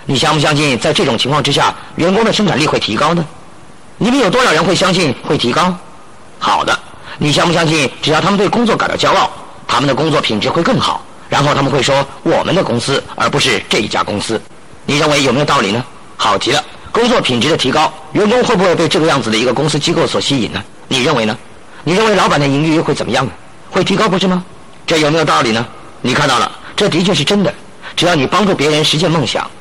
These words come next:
那么你就可以美梦成真。现在我要强调的一件事，这件事跟家庭有关。我要讲几个故事。我要说的呢，是有关于团体合作还有伴侣相处的重要性，不只跟你的伴侣，还有你的孩子、你的父母、你的姐妹、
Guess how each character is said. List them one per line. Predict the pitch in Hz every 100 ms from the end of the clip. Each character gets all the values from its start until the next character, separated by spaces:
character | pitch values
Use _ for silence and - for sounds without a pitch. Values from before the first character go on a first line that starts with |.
| -
那 | 139 151
么 |
你 | 135
就 | 113 139
可 | 131
以 | 123 117
美 | 117 104
梦 | 113 117
成 | - 87
真。 | 117 113 - - - - -
现 | 233
在 | 214
我 | 147
要 | 160
强 | - 127 202
调 | 202
的 |
一 | 135
件 | 151 117
事， | - 101 - -
这 | 165
件 | 135
事 | 120 113
跟 | 123
家 | 113 127
庭 | 113 104
有 | 78
关。 | 87 80 - - - -
我 | 127
要 |
讲 | 123 113
几 | 120
个 | 107
故 | 95 101
事。 | - - - - -
我 | 131
要 | 165
说 | 196 220
的 | 202
呢， | 147 110 -
是 | - 147
有 | 117
关 | 110 131
于 | 123
团 | - 139
体 | 131
合 | 101 113
作 | 123 131 104 -
还 | -
有 | 131
伴 | - 143
侣 | 101
相 | 90 139 151
处 |
的 | 95
重 | 113
要 | 123 95
性， | 123 - - - -
不 | 226
只 | 190 123
跟 | 135 180
你 | 117
的 | -
伴 | 147 107
侣， | 76 - -
还 | - 123
有 |
你 | 123 90
的 |
孩 | 90 85
子、 | 110 107 98 -
你 | 120
的 | 127
父 | 147 190
母、 | 104 95 -
你 | 123
的 | 175
姐 | - 82
妹、 | 113